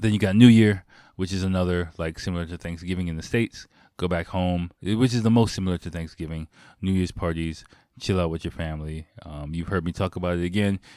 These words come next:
If you're a new, uh, viewer or listener, just go back and listen to some, just fucking click a link, listen to some shit, um, some audio is there.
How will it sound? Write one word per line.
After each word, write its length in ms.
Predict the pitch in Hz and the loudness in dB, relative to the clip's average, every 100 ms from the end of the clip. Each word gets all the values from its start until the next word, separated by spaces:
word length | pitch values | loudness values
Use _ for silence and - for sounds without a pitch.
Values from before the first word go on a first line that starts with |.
| - | -14
If 140 | 85 | -10
you're 360 | 92 92 92 92 | -4 -2 -2 -2
a 60 | 92 | -2
new, 640 | 92 95 92 90 92 92 | 0 0 2 2 0 -2
uh, 180 | 82 82 | -2 -4
viewer 420 | 82 92 92 90 | 0 2 2 2
or 60 | 90 | 2
listener, 400 | 98 107 113 104 | 0 0 0 0
just 200 | 95 - | -2 -8
go 120 | 92 | -6
back 220 | 85 87 | -6 -8
and 100 | 85 | -8
listen 220 | 82 - | -10 -12
to 140 | 90 90 | -16 -14
some, 380 | 90 71 78 - | -12 -10 -12 -8
just 300 | 107 104 92 - | -8 -8 -10 -8
fucking 240 | 139 110 | -6 -4
click 200 | 95 117 | -4 -4
a 40 | 101 | -2
link, 220 | 95 98 | -2 0
listen 280 | 92 92 92 | 0 -2 -6
to 80 | 87 | -8
some 240 | 85 82 | -8 -8
shit, 380 | 78 - 82 - - - - | -10 -8 -8 -8 -16 -20 -12
um, 380 | 82 85 85 80 | -6 -4 -4 -6
some 200 | - 98 | -8 -6
audio 320 | 87 87 78 | -4 -4 -4
is 160 | 82 - | -8 -10
there. 260 | 80 78 | -12 -12